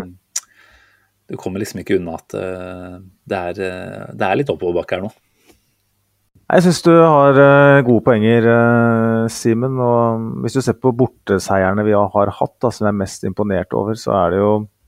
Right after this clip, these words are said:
Speaker 1: Tottenham borte er jo åpenbar gryte, som vi reiste til og vant.
Speaker 2: Ja.
Speaker 1: Eh, men sånn som Brentford var jo da en tidlig match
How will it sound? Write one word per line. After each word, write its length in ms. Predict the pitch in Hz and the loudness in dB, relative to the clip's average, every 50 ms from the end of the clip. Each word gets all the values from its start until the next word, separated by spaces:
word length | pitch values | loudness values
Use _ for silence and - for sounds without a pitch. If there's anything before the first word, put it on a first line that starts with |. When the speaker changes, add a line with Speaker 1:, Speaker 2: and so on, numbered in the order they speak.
| _ _ _ _ _ _ _ _ _ _ _ _ _ _ _ - - - | _ _ _ _ _ _ _ _ _ _ _ _ _ _ _ -20 -8 -4
Speaker 1:
Tottenham 320 | - 120 - - 117 117 | -4 -4 -2 0 0 2
borte 160 | 117 104 - | 2 2 2
er 140 | 120 107 98 98 | 2 2 2 2
jo 80 | 95 - 87 | 2 0 -2
åpenbar 380 | 85 - 92 90 87 90 92 98 | -4 -4 -6 -4 -2 0 0 0
gryte, 360 | 95 95 92 85 - - 98 | 0 -2 -4 -6 -8 -10 -12
som 180 | - - - 92 | -10 -8 -6 -4
vi 60 | 95 92 95 95 92 92 92 | -2 -2 0 0 0 0 0
reiste 300 | 92 90 90 - - - | 0 0 -2 -4 -6 -6
til 120 | 101 98 | -2 0
og 80 | 95 95 | 0 0
vant. 300 | 95 101 - _ - - - _ _ - - | 0 -2 -4 _ -20 -20 -20 _ _ -20 -16
Speaker 2:
Ja. 180 | - - - 107 | -12 -8 -8 -6
Speaker 1:
Eh, 280 | 101 101 98 92 90 90 - - - - - - - | -6 -8 -8 -10 -10 -12 -14 -16 -18 -18 -18 -14 -8
men 460 | 110 107 107 104 101 101 101 98 - - | -4 -2 -2 -2 -2 -2 -4 -6 -8 -10
sånn 180 | - - 104 95 | -8 -6 -6 -4
som 180 | 110 107 107 104 - 95 - 117 101 | -4 -4 -4 -2 -2 -4 -4 -2 0
Brentford 540 | 113 107 101 101 101 - - - 120 120 | 0 0 0 0 -2 -6 -2 0 0 2
var 160 | 113 107 101 104 | 4 4 4 4
jo 60 | 104 | 2
da 40 | 104 | 2
en 80 | 107 - | 0 -2
tidlig 340 | - 113 104 90 90 90 | -4 -4 -2 -2 0 0
match 480 | 92 101 - - - - - - - | 0 -2 -2 -4 -8 -12 -12 -14 -16